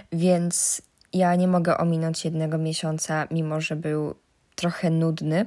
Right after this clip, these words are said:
pod tym względem, jak teraz zaczęłam zapisywać wszystko, co się działo, to w zasadzie nic ciekawego do powiedzenia wam chyba nie mam.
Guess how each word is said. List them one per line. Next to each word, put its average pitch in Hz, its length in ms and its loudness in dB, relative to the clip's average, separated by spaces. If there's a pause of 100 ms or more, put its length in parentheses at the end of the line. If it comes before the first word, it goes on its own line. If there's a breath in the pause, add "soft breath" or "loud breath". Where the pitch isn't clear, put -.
pod - 360 -8 (240)
tym 165 200 -2
względem, 160 540 -2
jak 156 140 -6
teraz 165 280 -2
zaczęłam 160 440 -4
zapisywać 170 540 -2
wszystko, - 240 -8
co 151 120 -10
się 156 140 -4
działo, 147 300 -4 (500 loud breath)
to 180 100 0
w 165 40 0
zasadzie 170 640 2 (120)
nic 190 280 2
ciekawego 175 500 0
do 165 120 0
powiedzenia 165 480 0
wam 165 160 0
chyba 156 240 0
nie 147 180 0
mam. 147 220 -2